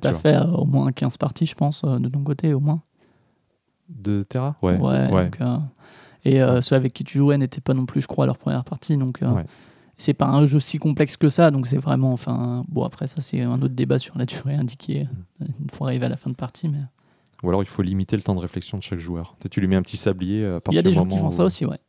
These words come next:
Speaker 2: Ouais.
Speaker 1: Ouais, ouais, ouais, ouais, enfin, pas spécialement sur Terraforming,
Speaker 2: Mm.
Speaker 1: mais ouais, ouais, si, il y a, il y a ça parfois.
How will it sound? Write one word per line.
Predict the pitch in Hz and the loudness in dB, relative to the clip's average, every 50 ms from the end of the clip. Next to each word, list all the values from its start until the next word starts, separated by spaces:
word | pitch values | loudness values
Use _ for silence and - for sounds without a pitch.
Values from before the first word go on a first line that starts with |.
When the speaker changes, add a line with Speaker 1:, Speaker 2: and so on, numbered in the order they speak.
| _ _ - | _ _ -8
Speaker 2:
Ouais. | 110 110 143 - _ - | -6 -6 -6 -10 _ -2
Speaker 1:
Ouais, | 160 151 151 | 0 2 2
ouais, | - - 170 175 - _ - | 2 0 -4 -8 -10 _ -4
ouais, | 143 | -2
ouais, | 127 131 | 0 0
enfin, | 127 117 - 143 | 0 -2 -2 -4
pas | 139 - 143 | -4 -4 -6
spécialement | - - 175 - - 135 127 | -6 -6 -6 -2 0 0 0
sur | 127 - - _ | -2 -4 -10 _
Terraforming, | - 131 127 123 - 143 143 160 180 | -6 -6 -4 -2 -2 -2 -2 0 -2
Speaker 2:
Mm. | 151 | -2
Speaker 1:
mais | 135 127 | -2 0
ouais, | 127 131 | 0 0
ouais, | 135 143 | -2 -2
si, | 135 - 156 | -4 -6 -6
il | 151 156 139 143 143 | -4 -4 -4 -4 -2
y | |
a, | 139 147 143 - - _ - - - - - _ _ - - _ _ _ _ - | -2 -4 -4 -6 -10 _ -20 -20 -20 -20 -20 _ _ -20 -20 _ _ _ _ -4
il | - | -4
y | |
a | 131 | -4
ça | - - - - | -4 -2 -4 -4
parfois. | - - - - - - 185 202 | -4 -4 -6 -6 -4 -2 -2 -2